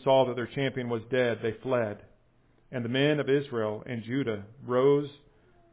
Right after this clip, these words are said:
with a shout and pursued the Philistines as far as Gath, to the gates of Ekron,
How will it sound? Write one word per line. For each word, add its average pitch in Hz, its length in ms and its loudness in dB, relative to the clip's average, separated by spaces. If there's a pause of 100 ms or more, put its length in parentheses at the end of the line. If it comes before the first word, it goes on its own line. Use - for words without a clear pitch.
(400)
with 131 140 -6
a 123 140 -4
shout 127 380 4
and 120 100 -8
pursued 135 640 -4
the 127 60 -4
Philistines 120 600 -6
as 120 80 -12 (100)
far 127 200 2
as 120 160 -2
Gath, 120 360 -2 (1300)
to 123 80 -6
the 117 100 -4
gates 123 300 0
of 117 80 -8
Ekron, 110 480 -6